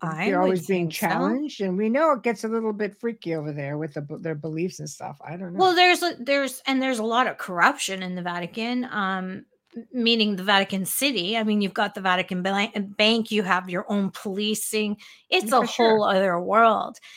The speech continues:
Speaker 1: There's children that go missing. I mean, if you watch, um,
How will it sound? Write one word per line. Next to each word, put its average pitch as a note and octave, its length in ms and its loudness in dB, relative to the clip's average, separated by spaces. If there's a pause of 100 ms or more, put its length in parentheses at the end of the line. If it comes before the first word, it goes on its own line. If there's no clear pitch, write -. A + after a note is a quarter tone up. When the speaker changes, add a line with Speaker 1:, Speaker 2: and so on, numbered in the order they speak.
(160)
Speaker 1:
There's A3+ 300 2
children G#3 400 -2
that G3+ 180 -4
go G3+ 140 -2
missing. G#3+ 480 -4
I A#3+ 60 0
mean, G#3 340 -2
if G#3+ 260 -4
you G#3 300 -2 (500)
watch, G#3+ 640 2 (220)
um, G3 480 0